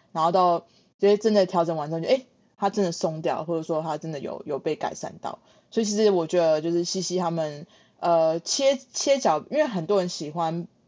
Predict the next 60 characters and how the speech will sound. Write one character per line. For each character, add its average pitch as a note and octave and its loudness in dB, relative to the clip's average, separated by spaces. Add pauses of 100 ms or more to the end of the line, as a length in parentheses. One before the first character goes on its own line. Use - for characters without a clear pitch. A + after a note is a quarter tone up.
(140)
运 G3+ 0
动 G3 4
按 F3 2
摩， D#3 -6
会， F3 2 (160)
会 F#3+ 0
是 F#3 -4
因 F3 -4
为， F3 -2
哦， D#3+ -2
他 E3+ -8
感 D3 -6
觉 C#3+ -8
有 C3+ -4
被， C#3+ -2 (300)
有 F3+ 2
酸 G3+ 4
痛 G#3 0
到 F3 4
啊， D3 -2
什 D#3+ -10
么 D3+ -12
什 D#3 -12
么 C#3+ -12
之 D3 -12
类 C3+ -4
的， F#2 -10
下 D#3 -4
手 C3+ -8
比 - -16
较 D3 -4
重 C#3+ -6
一 A2+ -14
点。 - -16
但 F3 -2
是， F3+ 2 (600)
呃， F3 2
西 G#3+ -4
西 G3+ -2
这 G#3+ 6
个 F#3 6
切 G3+ -2
角 E3 2
是， D#3 -6
你 D#3+ -8
是 F#3+ -2
希 F3+ -2
望 E3 0
去 F3 -4
调 C#3 -2
整， D3+ -4
然 D3 -4
后 D3+ -4
针 G#3+ 0
对 G3+ 4
他 F#3 -2
的 F3 0
问 F3+ 2
题 D3+ -10
点， C#3+ -8